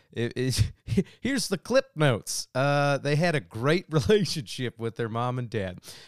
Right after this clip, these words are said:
Anyways, I hope you enjoy the segment, and Nick and I will hopefully be able to podcast in the apocalypse once we start our Raider gang together. Other than that, we appreciate you guys so much for being part of the Scamster Nation. Uh, free consultation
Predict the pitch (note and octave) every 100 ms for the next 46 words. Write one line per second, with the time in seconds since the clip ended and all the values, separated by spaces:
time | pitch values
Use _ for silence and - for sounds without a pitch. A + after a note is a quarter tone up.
0 | - F#3+ E3 C3 A#2 B2 D#3 D#3 E3 D3
1 | D#3+ D3 C3+ D3 C#3 C3 C3 - - _
2 | _ G#2+ A2 G#2+ G#2+ G#2 A#2 B2 A#2+ A#2+
3 | A2 F#2+ A2+ C3+ - B2 A2+ A#2 A2+ A2
4 | G#2+ - A2 G2+ A2+ G#2+ G#2+ A#2 A2 G#2
5 | - A2 G#2 G2 G#2+ G2 A2 G#2+ - A2
6 | G#2 - G2+ - G#2+ G2+ F#2+ G#2 C#3 C#3+
7 | A#2 C3 C3 B2+ A2+ A#2+ A#2 A#2 A2 -
8 | _ D3+ D3+ D3+ C#3+ C#3+ C#3+ - A#2+ G#2+
9 | D3 C#3+ D3 C3+ - C3+ B2 - C3+ B2+
10 | B2+ - A2+ B2+ A#2+ A#2+ B2+ G#2 - -
11 | B2 - A#2+ A#2 A2+ G#2+ A2+ G#2 - -
12 | _ - G2 G2 C#3 C3+ D3 C3+ - A#2+
13 | C#3 C3+ - A#2+ A2+